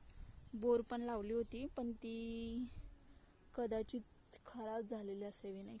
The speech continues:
खराब नाही, चांगलीच आहे. तिचं खालच्या फांटा वाळलेला आहे. आणि हे पहा, दुसरं एक कडीपत्त्याचं झाड आहे. आणि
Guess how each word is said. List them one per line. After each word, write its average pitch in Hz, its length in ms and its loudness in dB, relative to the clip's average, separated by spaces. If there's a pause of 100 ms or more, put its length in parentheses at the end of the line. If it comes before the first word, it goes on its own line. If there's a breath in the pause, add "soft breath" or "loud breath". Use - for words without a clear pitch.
खराब 214 280 -4
नाही, 226 200 -2
चांगलीच 214 480 -2
आहे. 226 80 -6 (600 loud breath)
तिचं 220 480 -2
खालच्या 208 380 -2
फांटा 214 380 -4
वाळलेला 208 460 -2
आहे. 208 80 -2 (1200 loud breath)
आणि 208 200 -4
हे 214 60 -4
पहा, 202 460 -10
दुसरं 220 300 -2
एक 220 140 -2 (240)
कडीपत्त्याचं 196 640 -6
झाड 208 260 -4
आहे. 233 100 -6 (3000)
आणि 214 360 -2